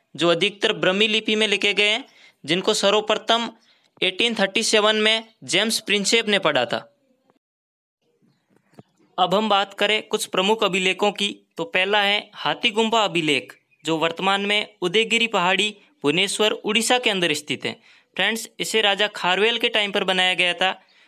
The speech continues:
और ये राजा खारवेल वही सम्राट है जिन्होंने समान सम्राट अशोक के साथ में कलिंग का युद्ध लड़ा था और इसी युद्ध के बाद में सम्राट अशोक ने कभी युद्ध न करने का निर्णय लिया था।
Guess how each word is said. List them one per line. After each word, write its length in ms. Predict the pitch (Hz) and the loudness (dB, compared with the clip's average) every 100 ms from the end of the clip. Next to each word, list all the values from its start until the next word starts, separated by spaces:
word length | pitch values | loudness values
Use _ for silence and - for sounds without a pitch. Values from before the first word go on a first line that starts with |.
| _ | _
और 180 | 170 175 | 0 0
ये 160 | 175 202 | 2 2
राजा 280 | 190 190 | 2 2
खारवेल 540 | 208 185 185 190 208 208 _ _ 165 | 0 0 2 2 0 -2 _ _ 0
वही 140 | 196 | 0
सम्राट 440 | 226 208 196 190 196 | 2 2 2 2 0
है 140 | 202 | -2
जिन्होंने 520 | 165 180 196 214 220 220 _ _ _ | -2 0 0 0 -2 -6 _ _ _
समान 540 | - 185 185 185 208 | -6 -2 2 2 2
सम्राट 480 | 214 208 196 202 202 - _ _ - | -2 -2 0 0 -2 -14 _ _ -8
अशोक 380 | 175 226 233 226 | 0 0 2 0
के 100 | 226 | -2
साथ 320 | 208 190 190 | 0 -2 0
में 160 | 208 208 | -2 -2
कलिंग 340 | 196 196 226 | 0 0 2
का 80 | 226 | 2
युद्ध 200 | 202 165 | 0 0
लड़ा 220 | 160 135 120 | 0 0 -2
था 180 | 110 - _ - _ _ _ | -6 -12 _ -20 _ _ _
और 180 | 156 170 | 0 0
इसी 280 | 180 180 214 | 0 -2 0
युद्ध 160 | 220 | 0
के 140 | - 208 | 0 0
बाद 280 | 190 190 190 | 2 0 0
में 280 | 214 214 | -2 -4
सम्राट 420 | - 185 180 196 196 | -8 -4 0 0 0
अशोक 300 | - 202 190 | -2 -4 -2
ने 100 | 196 | -2
कभी 440 | 196 175 208 208 - _ _ _ | 0 0 0 -2 -10 _ _ _
युद्ध 200 | 185 180 | -2 0
न 180 | 196 208 | 0 0
करने 280 | 208 202 202 | 0 -2 0
का 120 | 196 | 0
निर्णय 280 | 185 180 185 | 0 0 0
लिया 220 | 180 175 | 0 0
था। 180 | 170 | -2